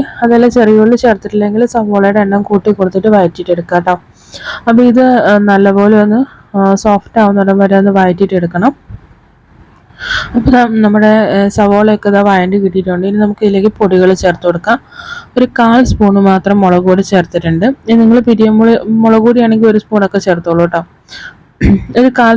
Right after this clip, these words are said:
സ്പൂണിൽ കുറവ് മഞ്ഞൾപ്പൊടി ചേർത്തിട്ടുണ്ട്. ഇനി ഒരു, ആ, കാൽ സ്പൂൺ, ആ, ഗരം മസാല പൊടിയും കൂടെ ചേർത്തിട്ടുണ്ട്. അപ്പൊ ഇതിൻ്റെ ഒന്ന് പച്ചമണമൊക്കെ മാറുന്നിടം വരെ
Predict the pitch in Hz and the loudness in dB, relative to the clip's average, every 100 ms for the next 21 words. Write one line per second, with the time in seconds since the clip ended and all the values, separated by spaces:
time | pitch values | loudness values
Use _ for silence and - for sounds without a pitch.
0 | - 226 226 226 220 208 202 220 226 185 | -2 0 0 0 0 0 2 0 0 0
1 | 180 185 190 196 185 - 175 175 180 240 | -2 0 -2 0 -4 -4 -8 -6 -2 -2
2 | 349 226 226 240 240 226 226 240 - 208 | 0 0 0 2 2 2 2 -2 -2 0
3 | 202 - 202 196 - 202 196 302 - - | 0 0 0 0 -4 -4 -2 -2 -4 -18
4 | - - 214 202 196 208 202 202 196 202 | -18 -4 0 0 2 2 2 0 0 0
5 | 202 202 196 202 202 214 202 175 175 170 | 0 0 0 0 2 0 0 -2 -6 -8
6 | 165 170 - - - - _ _ _ _ | -10 -12 -16 -20 -20 -20 _ _ _ _
7 | _ _ - - 233 226 220 220 220 226 | _ _ -10 -2 2 2 2 2 2 2
8 | 226 214 202 208 208 208 202 190 190 185 | 0 -2 -4 -2 -2 -2 -2 -2 -2 -4
9 | 190 190 190 | -2 -2 0